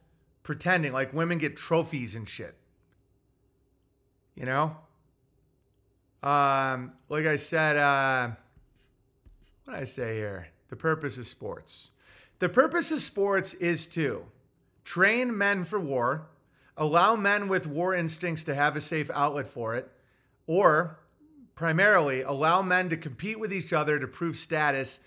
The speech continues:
and attract a high-quality mate with trophies. That's the purpose of sports. Why would women compete in sports? To attract a woman? To prepare for war? Women don't have the hyper-competitive killer instinct against other women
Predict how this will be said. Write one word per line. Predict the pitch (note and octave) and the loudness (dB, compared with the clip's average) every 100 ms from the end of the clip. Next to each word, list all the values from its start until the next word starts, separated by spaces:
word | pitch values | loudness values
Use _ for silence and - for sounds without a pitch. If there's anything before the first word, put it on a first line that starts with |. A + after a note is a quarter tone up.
| _ _ | _ _
and | D3 C#3+ | -8 -6
attract | C3 - D#3+ D#3+ | -2 2 2 2
a | D#3+ | 0
high-quality | D3+ D3 D3+ D3 C#3+ C#3+ | 0 0 0 0 0 -2
mate | C3+ B2 A#2 A2+ - | -4 -6 -6 -8 -10
with | B2 - | -10 -4
trophies. | G#3 A#3 - B2 - - - _ _ _ - | 2 2 2 -4 -12 -18 -20 _ _ _ -8
That's | D3+ - | -6 -6
the | F3 | -8
purpose | - G#3 G#3 A3 - | -2 0 0 0 -2
of | D#3+ | -4
sports. | - D#3+ A#2+ - - - _ _ _ _ _ _ _ _ _ _ | -6 -4 -6 -6 -14 -16 _ _ _ _ _ _ _ _ _ _
Why | C3+ E3 B3+ | 4 8 10
would | D#4 D#4+ A3+ | 8 4 2
women | A3 A#3 B3+ A#3 | 2 2 2 0
compete | G#3 F3 G#3 G3 | -2 -2 -4 -4
in | E3+ | -4
sports? | D#3+ E3+ C#3+ G2+ - | -4 -2 -2 -2 -6
To | D3 | -6
attract | C3+ F3+ D#3+ | 0 2 4
a | D#3 | 0
woman? | A2+ C3 F3 G#3+ A3+ G3+ | -4 -4 -4 -4 -8 -14
To | A#2 | -8
prepare | D3+ D#3 D#3+ | -6 2 2
for | D#3+ D3 | 2 -2
war? | A#2+ A#2 C#3+ F3 G#3 - _ _ D3 | -4 -4 -2 -2 -4 -14 _ _ -4
Women | F#3+ C4+ | 0 2
don't | C4+ C4 | 4 4
have | G3 A3 A3 | 4 4 4
the | G3+ | 4
hyper-competitive | F#3 F#3+ F#3+ E3+ D#3+ E3 D#3+ D3+ | 2 2 -2 -2 -2 0 0 -4
killer | - D#3 D3 | -4 -4 -2
instinct | D3+ D#3+ D#3+ C#3+ C3 | -2 -4 -4 -6 -8
against | B2+ C3+ C3 D3 | -6 -6 -6 -6
other | C3 B2+ | -4 -4
women | A2+ A2+ C#3 | -6 -8 -10